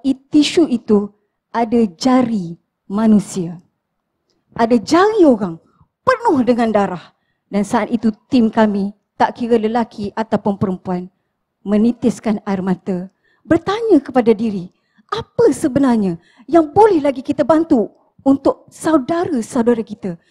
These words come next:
Mungkin ada orang tanya, betul ke kisah-kisah yang kami tengok ni? Jadi saya nak bawa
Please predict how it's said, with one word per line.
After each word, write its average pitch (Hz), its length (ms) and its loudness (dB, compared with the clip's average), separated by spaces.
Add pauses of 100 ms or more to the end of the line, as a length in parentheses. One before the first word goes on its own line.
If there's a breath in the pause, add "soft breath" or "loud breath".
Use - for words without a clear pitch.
(420)
Mungkin 359 240 0
ada 294 160 2
orang 254 160 2
tanya, 220 480 0
betul 330 480 2
ke - 160 -2
kisah-kisah 226 640 -4
yang 214 160 0
kami 226 320 0
tengok 247 320 2
ni? 233 240 0 (560)
Jadi 202 160 -6
saya 220 240 -2
nak 185 80 -2
bawa 196 400 -2